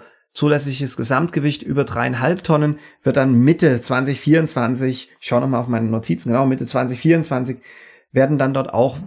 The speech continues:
Erhöhungen stattfinden, die jetzt für die,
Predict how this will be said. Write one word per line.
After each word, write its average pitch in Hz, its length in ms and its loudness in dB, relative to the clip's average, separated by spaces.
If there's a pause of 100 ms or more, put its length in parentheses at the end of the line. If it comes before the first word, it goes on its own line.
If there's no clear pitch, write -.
(200)
Erhöhungen 135 640 4
stattfinden, 123 720 -2
die 104 100 -2
jetzt 113 240 0
für 120 120 -2
die, 113 360 2